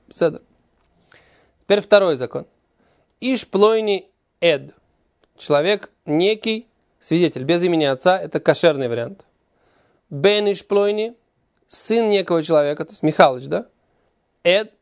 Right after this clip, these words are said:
свидетель, это тоже кошер. Иш плойни, человек некий, бен иш плойни,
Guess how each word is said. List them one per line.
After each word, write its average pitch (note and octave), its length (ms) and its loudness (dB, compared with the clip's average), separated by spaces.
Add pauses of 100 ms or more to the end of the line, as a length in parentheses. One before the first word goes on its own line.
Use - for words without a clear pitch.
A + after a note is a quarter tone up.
(340)
свидетель, G3 460 -2
это D#3 200 -4
тоже E3+ 220 2
кошер. B2+ 380 -2 (1040)
Иш A#3 280 -2
плойни, G#3 520 0 (260)
человек E3+ 480 -2 (160)
некий, D#3 420 -2
бен F#3 400 2
иш D#3+ 240 -6
плойни, C#3 440 -2